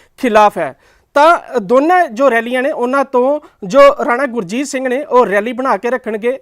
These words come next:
ਰਾਣਾ ਜੋ ਇੰਦਰ ਪ੍ਰਤਾਪ ਨੇ, ਉਹਨਾਂ ਦੇ ਵੱਲੋਂ ਨਵਾਂ ਪੰਜਾਬ ਨਵੀਂ ਸੋਚ ਨਾਮ ਦੇ ਉੱਤੇ ਜੋ ਰੈਲੀ ਕੱਢੀ ਜਾ ਰਹੀ ਹੈ,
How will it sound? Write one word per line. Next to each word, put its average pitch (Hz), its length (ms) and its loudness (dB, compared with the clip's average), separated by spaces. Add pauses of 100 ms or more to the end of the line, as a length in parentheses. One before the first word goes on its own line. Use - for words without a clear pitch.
(180)
ਰਾਣਾ 220 400 -4 (140)
ਜੋ 226 240 0
ਇੰਦਰ 214 220 -2
ਪ੍ਰਤਾਪ 247 420 0
ਨੇ, 165 120 -6 (320)
ਉਹਨਾਂ 302 260 2
ਦੇ 320 100 -2
ਵੱਲੋਂ 285 280 2
ਨਵਾਂ 254 300 -2
ਪੰਜਾਬ 254 440 0
ਨਵੀਂ 214 360 -2
ਸੋਚ 269 320 -2
ਨਾਮ 226 320 -2
ਦੇ 226 120 -2
ਉੱਤੇ 220 260 -4
ਜੋ 214 140 -4
ਰੈਲੀ 208 220 -2
ਕੱਢੀ 214 240 -6
ਜਾ 196 180 0
ਰਹੀ 196 200 -6
ਹੈ, 240 100 -6